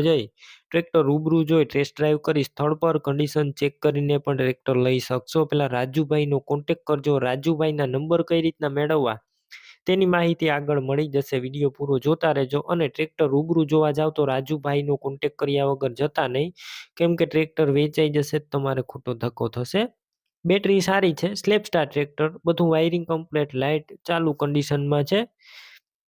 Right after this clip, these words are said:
સીટ છત્રી પણ એકદમ સારા. તમે વીડિયો અંદર ટ્રેક્ટર ક્લિયર કટ જોઈ રહ્યા છો, ડોક્યુમેન્ટ, કાગળિયા પણ બધા ટ્રેક્ટરના કમ્પ્લીટ છે. ટાયર પણ એકદમ સારા કન્ડિશનમાં છે. વીડિયો અંદર તમે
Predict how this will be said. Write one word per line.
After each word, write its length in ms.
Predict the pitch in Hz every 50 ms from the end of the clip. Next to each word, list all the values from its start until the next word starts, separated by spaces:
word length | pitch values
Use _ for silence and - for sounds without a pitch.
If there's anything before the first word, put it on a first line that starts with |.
| _ _ _ _ -
સીટ 260 | - - 170 170 170 - -
છત્રી 320 | 175 165 170 160 170 165 165 165
પણ 120 | 160 160 151
એકદમ 260 | 156 156 156 151 147 143 -
સારા. 300 | 151 151 151 151 156 170 - _ _ _ _ _ - -
તમે 260 | 135 135 135 135 135
વીડિયો 320 | 139 143 143 143 143 139
અંદર 140 | 139 139 135
ટ્રેક્ટર 340 | - 139 135 _ - 139 131 131
ક્લિયર 240 | - 143 139 139 135
કટ 260 | - - 135 127 127
જોઈ 220 | 156 165 165 151 135
રહ્યા 200 | 131 131 127 -
છો, 140 | 165 165 151 139
ડોક્યુમેન્ટ, 720 | 139 143 147 147 - 156 151 147 151 151 151 147 - -
કાગળિયા 580 | - 135 139 139 139 143 143 139 143 139 135 -
પણ 220 | 147 143 139 135
બધા 400 | 131 123 120 - 135 143 156 175
ટ્રેક્ટરના 720 | - _ _ - 143 135 _ - - 139 139 143 147 165 170 _ _ _ _ _ _ _ _ _ _ - 165
કમ્પ્લીટ 520 | 165 170 175 175 151 135 131 131 - -
છે. 180 | - 185 214 226 _ _ _ _ _ _ _ _ _ _ _ _ _ _ _ _ _ _ _ - _ _ _ - - - - _ _
ટાયર 380 | - - 165 170 175 175 165
પણ 220 | 160 170 165 165 156
એકદમ 280 | 156 156 160 156 147 - -
સારા 260 | 147 147 147 147 147
કન્ડિશનમાં 720 | 147 147 143 143 135 - 143 135 135 135 139 135 127 -
છે. 160 | - 156 139
વીડિયો 320 | 135 139 143 147 147 143 139
અંદર 180 | 139 139 135 -
તમે 300 | - 139 139 139 143